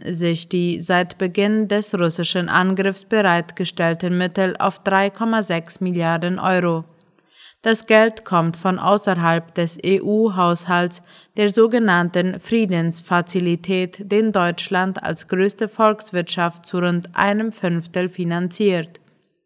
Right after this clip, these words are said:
Darüber hinaus forderte der ukrainische Außenminister Dmytro Kuleba von seinen E-U-Kollegen bei einer Videokonferenz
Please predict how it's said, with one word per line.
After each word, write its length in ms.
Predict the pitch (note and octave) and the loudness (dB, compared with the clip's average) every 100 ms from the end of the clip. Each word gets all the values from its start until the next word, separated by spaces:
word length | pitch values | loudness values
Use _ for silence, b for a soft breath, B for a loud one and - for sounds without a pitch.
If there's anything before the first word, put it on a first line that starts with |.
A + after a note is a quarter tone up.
| _ b b b b - | _ b b b b 0
Darüber 400 | A3 A3+ G#3+ A3 | 2 4 6 4
hinaus 540 | G#3+ A3+ G#3 G#3 A3+ | 4 2 4 2 0
forderte 540 | - F3+ E3 E3 F3 | -2 0 0 -2 -4
der 240 | E3+ E3+ - | -2 -2 -4
ukrainische 720 | E3+ F3 F3 F3 F3 F3 F#3 | -4 -2 0 0 -2 -2 0
Außenminister 920 | F3+ G3 A3 G#3 G3+ G3 G3 G3 A3 | 2 0 0 -2 0 0 -2 0 -2
Dmytro 580 | G#3+ F#3 F3 E3 E3+ E3+ | 0 -2 -2 -2 -2 -4
Kuleba 680 | E3 G3 F#3+ F3+ F3+ F#3+ G3 B B B B | -2 -2 0 0 2 0 0 B B B B
von 280 | - G#3+ G#3 | 0 2 4
seinen 480 | G3+ G3+ G#3 G#3 - | 4 4 2 -2 -4
E-U-Kollegen 1000 | - G#3 - A3 G#3+ F#3 F3 E3 E3+ F#3+ | 0 0 2 -2 0 0 2 2 0 0
bei 180 | F3+ E3+ | 0 0
einer 360 | F#3 F3+ F3 F3 | 0 0 0 0
Videokonferenz 1120 | G#3 G3 F3+ F3 E3 E3 E3+ E3+ F3 F#3 - | 0 0 0 -2 -2 -2 -2 0 -2 -6 -12